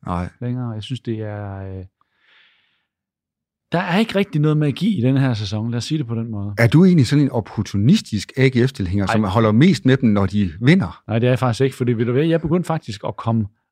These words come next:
Speaker 2: rigtig, rigtig meget på stadion, som da de lå nede i, øh, første division.
Speaker 1: Ja.
Speaker 2: Og det var altså inden de begyndte at vinde i første division også.
Speaker 1: Okay. Og nu vi taler om tabere, så vil jeg godt lige sige, at jeg fik en, øh, mail i dag,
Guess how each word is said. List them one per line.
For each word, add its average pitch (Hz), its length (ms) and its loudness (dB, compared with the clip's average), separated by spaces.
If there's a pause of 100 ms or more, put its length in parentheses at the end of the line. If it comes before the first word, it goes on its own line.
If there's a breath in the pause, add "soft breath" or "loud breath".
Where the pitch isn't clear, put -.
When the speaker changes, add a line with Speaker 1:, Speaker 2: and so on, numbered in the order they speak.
(160)
Speaker 2:
rigtig, 143 340 0
rigtig 120 240 -2
meget 117 180 -2
på 117 80 -8
stadion, 120 380 -8
som 107 240 -8
da 107 80 -8
de 104 120 -6
lå 113 200 -4
nede 113 320 -4
i, 101 120 -8
øh, 95 60 -14
første 143 220 -8
division. 101 340 -12 (280)
Speaker 1:
Ja. 98 180 0 (160)
Speaker 2:
Og 113 60 -4
det 127 40 4
var 131 80 4
altså 117 120 -2
inden 160 220 2
de 151 60 2
begyndte 131 280 0
at 113 40 -2
vinde 156 160 2
i 160 40 -2
første 117 320 -6
division 107 380 -8
også. 110 120 -16 (420)
Speaker 1:
Okay. 104 340 -2 (600 loud breath)
Og 123 160 6
nu 151 120 8
vi 175 100 6
taler 170 300 4
om 110 100 4
tabere, 123 480 0
så 127 100 0
vil 123 80 2
jeg 120 100 2
godt 123 180 2
lige 123 100 -2
sige, 127 320 2
at 98 100 -2
jeg 117 120 0
fik 127 240 -2
en, 95 180 0
øh, 92 120 -2
mail 131 380 2
i 104 40 -8
dag, 101 280 -2